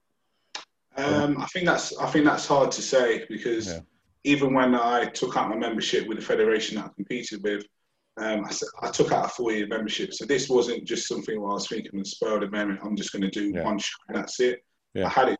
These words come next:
Speaker 1: in my mind, like, "I actually wanna give this a good go."
Speaker 2: Mm-hmm.
Speaker 1: Um, but winning my first two shows, and even when I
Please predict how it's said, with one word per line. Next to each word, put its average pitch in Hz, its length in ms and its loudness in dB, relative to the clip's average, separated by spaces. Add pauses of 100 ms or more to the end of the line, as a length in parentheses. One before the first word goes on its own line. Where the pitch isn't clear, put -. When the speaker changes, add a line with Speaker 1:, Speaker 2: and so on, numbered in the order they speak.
Speaker 1:
in 113 80 -2
my 110 120 -2
mind, 107 140 0
like, 104 180 -4 (200)
"I 117 180 -6
actually 110 220 -4
wanna 107 160 0
give 104 200 -4
this - 200 -12
a - 40 -18
good 104 200 -6
go." 104 260 0 (380)
Speaker 2:
Mm-hmm. 110 320 0
Speaker 1:
Um, - 480 -10
but - 140 2 (560)
winning 143 240 6
my 127 120 0
first - 460 2
two 139 180 0
shows, - 440 4
and 117 100 -2
even 117 240 -4
when 113 140 -2
I 107 100 -4